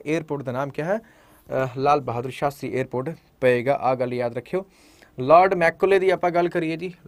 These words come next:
ਮੋਰਲ ਨਹੀਂ ਹੈਗਾ, ਲਾਰਡ ਮੈਕੋਲੇ ਜੇ ਆਪਾਂ ਗੱਲ ਕਰੀਏ ਤਾਂ basically ਨਾ ਨਾਮ ਕਿਹਦੇ ਨਾਲ ਜੁੜਦਾ ਹੈ ਜੀ? ਅਹ, ਮੈਕੋਲੇ ਮਿੰਟ ਦੇ ਨਾਲ, ਅਠਾਰਾਂ ਸੌ ਪੈਂਤੀ ਨਾਲ ਜੁੜਦਾ ਹੈ। ਵਾਰਨ ਹੈਸਟਿੰਗ ਦਾ ਕਿਸ ਨਾਲ ਨਾਮ ਜੁੜੇਗਾ ਜੀ? ਆਹ ਗੱਲ ਦੱਸ ਦਿਓ ਇੱਕ ਵਾਰੀ। ਵਾਰਨ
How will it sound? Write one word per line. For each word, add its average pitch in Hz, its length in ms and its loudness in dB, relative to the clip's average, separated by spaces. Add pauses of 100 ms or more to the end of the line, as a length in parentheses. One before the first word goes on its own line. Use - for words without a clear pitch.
(220)
ਮੋਰਲ 139 480 -2
ਨਹੀਂ 165 120 -6
ਹੈਗਾ, 165 260 -10
ਲਾਰਡ 139 300 0
ਮੈਕੋਲੇ 151 380 -2
ਜੇ 156 80 -2
ਆਪਾਂ 147 220 -2
ਗੱਲ 139 180 -2
ਕਰੀਏ 139 240 -6 (1800)
ਤਾਂ 160 80 0
basically 180 420 0
ਨਾ 208 80 0
ਨਾਮ 175 340 4
ਕਿਹਦੇ - 380 -12
ਨਾਲ 180 120 -2
ਜੁੜਦਾ 170 280 2
ਹੈ 175 80 4
ਜੀ? 180 140 -4
ਅਹ, - 460 -16
ਮੈਕੋਲੇ 139 380 -2
ਮਿੰਟ 147 200 -4
ਦੇ 156 100 -6
ਨਾਲ, 165 160 2
ਅਠਾਰਾਂ 131 260 -4
ਸੌ 131 80 -4
ਪੈਂਤੀ 135 300 -6
ਨਾਲ 170 100 -2
ਜੁੜਦਾ 160 260 -6
ਹੈ। 165 100 -4
ਵਾਰਨ 143 320 -2 (120)
ਹੈਸਟਿੰਗ 196 380 6 (580)
ਦਾ 165 80 4
ਕਿਸ 190 240 -2
ਨਾਲ 190 180 0
ਨਾਮ 165 200 2
ਜੁੜੇਗਾ 139 340 -4
ਜੀ? 156 180 -4
ਆਹ 143 140 0
ਗੱਲ 131 160 -4
ਦੱਸ 113 180 -8
ਦਿਓ 113 120 -10
ਇੱਕ - 120 -20
ਵਾਰੀ। 117 140 -14
ਵਾਰਨ 135 340 0